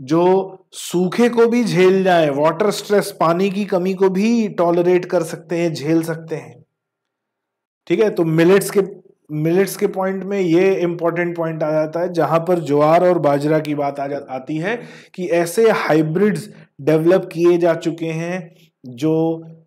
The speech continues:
वाटर स्ट्रेस यानी पानी की कमी को भी टॉलरेट कर सकते हैं। तो ये भी एक इंप्रूवमेंट है। इससे भी क्या है, क्रॉप लॉस नहीं होगा, क्रॉप लॉस कम होगा,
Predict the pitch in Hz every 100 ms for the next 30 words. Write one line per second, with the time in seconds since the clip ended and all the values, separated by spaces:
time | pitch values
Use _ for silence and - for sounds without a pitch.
0 | 117 117 139 156 156 202 185 - - 185
1 | 165 - 147 147 165 170 143 143 156 156
2 | 165 165 135 143 147 - 147 147 180 185
3 | 165 - _ - 131 131 131 139 139 -
4 | 135 120 - 123 _ 123 117 110 - 110
5 | 110 120 127 151 147 139 135 143 135 147
6 | 143 156 117 107 - 131 147 156 180 185
7 | 233 - _ _ 143 151 147 127 135 170
8 | - 175 180 180 180 196 202 - _ -
9 | 143 143 131 123 135 - - 160 175 175
10 | 190